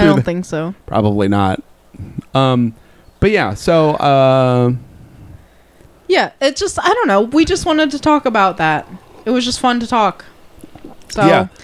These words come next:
Speaker 1: you
Speaker 2: Let
Speaker 1: can
Speaker 2: us
Speaker 1: either
Speaker 2: know.
Speaker 1: not listen to it or you can.
Speaker 2: Yeah, listen to, like,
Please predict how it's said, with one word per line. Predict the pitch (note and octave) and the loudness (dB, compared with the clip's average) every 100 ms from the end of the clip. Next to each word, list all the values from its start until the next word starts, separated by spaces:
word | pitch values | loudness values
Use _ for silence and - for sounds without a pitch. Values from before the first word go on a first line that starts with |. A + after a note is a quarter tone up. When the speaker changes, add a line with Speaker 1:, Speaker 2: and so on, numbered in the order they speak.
| - | -8
Speaker 1:
you | - E3 | -2 2
Speaker 2:
Let | G3 | 4
Speaker 1:
can | |
Speaker 2:
us | B3 | 2
Speaker 1:
either | D4+ D4+ | 2 2
Speaker 2:
know. | D4 | 4
Speaker 1:
not | D4 C#4+ | 2 0
listen | D#4 - D4 | -4 -4 -6
to | D4 D4 | -2 2
it | D4 C#4+ | 2 2
or | A#3 B3 | 0 0
you | C4 C4 | 0 -2
can. | C#4+ C4+ G3+ F#3 F#3+ | 0 0 -2 -6 0
Speaker 2:
Yeah, | D#3+ C#3+ | 2 2
listen | F3 F#3+ B3 | 0 2 2
to, | - G#3 | 2 0
like, | - F3+ E3 | 0 -2 -2